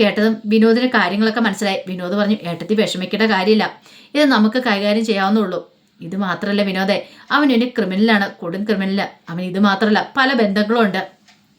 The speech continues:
അങ്ങനെയാണെങ്കിൽ അവനെ ഞാൻ വെറുതെ വിടാൻ പോകുന്നില്ല. ഹും, എൻ്റെ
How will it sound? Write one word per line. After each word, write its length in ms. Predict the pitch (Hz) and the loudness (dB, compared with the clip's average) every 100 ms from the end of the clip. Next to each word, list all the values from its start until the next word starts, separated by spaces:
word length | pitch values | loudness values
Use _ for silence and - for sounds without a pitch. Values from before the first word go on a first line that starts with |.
| _ _ _ _ _ - - _ - | _ _ _ _ _ -20 -20 _ -6
അങ്ങനെയാണെങ്കിൽ 540 | 190 190 214 202 214 226 220 | -2 2 2 4 2 2 2
അവനെ 140 | 285 294 | 2 2
ഞാൻ 80 | 277 | 2
വെറുതെ 220 | 220 202 247 | 2 0 2
വിടാൻ 180 | 220 226 | 2 4
പോകുന്നില്ല. 280 | 214 220 208 - _ - | 4 2 2 -2 _ -4
ഹും, 140 | 220 170 - _ _ 190 | -2 -2 -10 _ _ -6
എൻ്റെ 200 | 165 180 | -4 -2